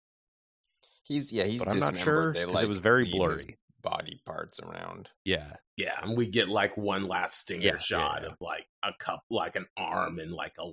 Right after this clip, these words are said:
Speaker 3: leg. <laughs> A poorly lit arm and leg.
Speaker 2: Right.
Speaker 3: <laughs> Oh, and the, uh,
Speaker 2: Yeah.
Speaker 3: the caretaker gets
Speaker 2: Very,
Speaker 3: it
Speaker 2: very
Speaker 3: too,
Speaker 2: poorly lit.
Speaker 3: because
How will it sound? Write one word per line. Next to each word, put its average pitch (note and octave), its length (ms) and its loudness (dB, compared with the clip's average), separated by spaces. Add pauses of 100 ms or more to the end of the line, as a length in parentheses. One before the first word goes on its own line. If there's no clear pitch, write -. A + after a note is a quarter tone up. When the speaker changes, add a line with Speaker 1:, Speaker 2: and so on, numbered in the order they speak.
(100)
Speaker 3:
leg. D2+ 380 -6 (240)
<laughs> - 300 2 (260)
A A#2 80 4
poorly C3+ 440 10
lit B2 260 10
arm A#2 300 10
and A2+ 200 4
leg. G2 520 4 (400)
Speaker 2:
Right. F#2 320 6 (240)
Speaker 3:
<laughs> - 120 -2 (640)
Oh, D3+ 240 12
and B2+ 260 8
the, B2 200 8
uh, A#2+ 160 12
Speaker 2:
Yeah. A2+ 60 4
Speaker 3:
the C3+ 100 8
caretaker D3+ 680 8
gets G#2 300 8
Speaker 2:
Very, F#2 140 4
Speaker 3:
it F#2+ 40 6
Speaker 2:
very B2+ 140 8
Speaker 3:
too, A#2 60 8
Speaker 2:
poorly F2+ 180 4
lit. F2 80 2
Speaker 3:
because G#2+ 340 4